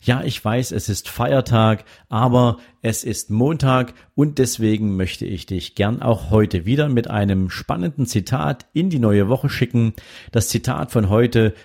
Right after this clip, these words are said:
prägte einst Benjamin Franklin und er sagte mal:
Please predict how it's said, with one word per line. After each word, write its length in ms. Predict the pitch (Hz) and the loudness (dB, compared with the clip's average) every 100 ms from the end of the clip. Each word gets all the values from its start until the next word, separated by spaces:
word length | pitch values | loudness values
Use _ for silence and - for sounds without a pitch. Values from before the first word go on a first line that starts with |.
| - | -4
prägte 480 | - 120 135 - 120 | 2 2 0 -4 -2
einst 420 | 104 104 - 101 | -2 -2 -4 -2
Benjamin 460 | 117 143 123 107 95 | -2 0 0 2 0
Franklin 640 | 107 117 131 123 117 110 - - | 0 0 2 2 2 0 -6 -6
und 120 | 104 | -2
er 80 | 98 | 0
sagte 380 | 98 101 - 101 | 0 -4 -4 -4
mal: 360 | 98 98 90 | -2 -2 -4